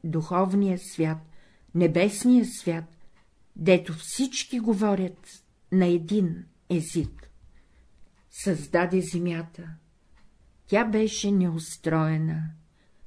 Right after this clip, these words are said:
След това Бог започна да устройва този физически свят.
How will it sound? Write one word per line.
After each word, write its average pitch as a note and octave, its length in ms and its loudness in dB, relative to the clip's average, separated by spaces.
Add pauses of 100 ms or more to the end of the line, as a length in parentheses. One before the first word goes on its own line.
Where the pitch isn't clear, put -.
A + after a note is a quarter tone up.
(220)
След C4 480 0
това F3 400 -2 (500)
Бог A#3+ 260 2
започна A#3+ 640 2
да G3 100 6
устройва A3 720 0
този F#3+ 320 -2
физически F3 800 -6
свят. D#3+ 600 -4